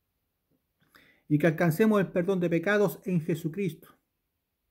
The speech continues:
Para alcanzar el perco-, el perdón de pecados en Jesucristo es que nosotros debemos de enterarnos cuál era la voluntad del Padre. En el Antiguo Testamento,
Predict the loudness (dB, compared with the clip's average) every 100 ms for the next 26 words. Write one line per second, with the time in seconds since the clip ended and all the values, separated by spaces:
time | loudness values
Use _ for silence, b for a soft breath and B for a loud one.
0 | _ _ _ b b b b 2 2 4
1 | 2 2 4 4 2 0 0 -2 0 -2
2 | 0 0 0 0 -2 0 0 0 0 -2
3 | -2 -4 -4 -4 -2 -4 -4 -4 -4 -8
4 | _ -6 -2 -2 -2 -2 0 0 0 2
5 | 0 0 0 0 0 0 0 -2 -6 _
6 | -20 _ _ _ _ _ -2 0 2 2
7 | 2 2 2 2 2 0 0 -2 -2 -2
8 | -6 _ _ _ _ _ _ _ _ _
9 | _ _ _ _ _ _ _ -20 b b
10 | 2 4 4 6 6 4 4 4 6 4
11 | 2 2 0